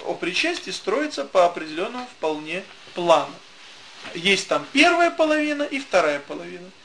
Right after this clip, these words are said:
Первая половина говорит: «Господи, я такой недостойный». И это г-, должно говориться действительно от глубины сердца, а не от, э, какого-то, так сказать, просто присказки. Как, ну, недостойный раб Божий такой-то, нет.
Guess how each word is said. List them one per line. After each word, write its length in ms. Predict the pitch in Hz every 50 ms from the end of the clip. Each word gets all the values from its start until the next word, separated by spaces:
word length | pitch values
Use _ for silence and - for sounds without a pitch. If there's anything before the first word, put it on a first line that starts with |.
| - - -
Первая 300 | 233 285 311 302 277 247
половина 560 | - - 175 160 156 151 175 214 233 247 247
говорит: 460 | 220 247 240 247 233 185 151 147 - - - - - - - - - - - - - - -
«Господи, 640 | 180 214 202 202 - - - 147 - - 156 - - - -
я 140 | 180 185 185
такой 420 | - 180 175 175 - 294 311 302
недостойный». 920 | 294 285 277 220 262 254 247 - - - - 190 170 151 147 156 - - - - - - -
И 80 | 180
это 220 | 180 175 175 180 175
г-, 140 | 160 170 156
должно 360 | 147 156 156 165 202 240 240
говориться 540 | 196 180 156 156 160 190 240 - - - 196
действительно 680 | 170 165 - - - 208 208 - 220 208 208 190 -
от 160 | 175 175 170 -
глубины 420 | 190 208 208 208 269 285 285 254
сердца, 440 | - - 190 170 156 - - - -
а 120 | - 151
не 160 | 151 156 156 151
от, 100 | 147 143 - - - - - - - -
э, 300 | - 151 151 151 151 151 - - - -
какого-то, 480 | - 175 160 160 160 147 143 143 - 147
так 160 | 143 147 147
сказать, 260 | - - - 147 143
просто 320 | - - 156 151 - - 156
присказки. 720 | - - 190 196 - - - - 170 - - - - - - - - - - - - -
Как, 160 | - 147 - - - 185 214
ну, 80 | 214
недостойный 640 | 233 233 185 190 180 - - 226 220 220 190 170 156
раб 220 | 165 170 165 156
Божий 240 | 156 156 147 147 147
такой-то, 460 | - 147 147 - 170 - - - 175
нет. 220 | 175 160 143 143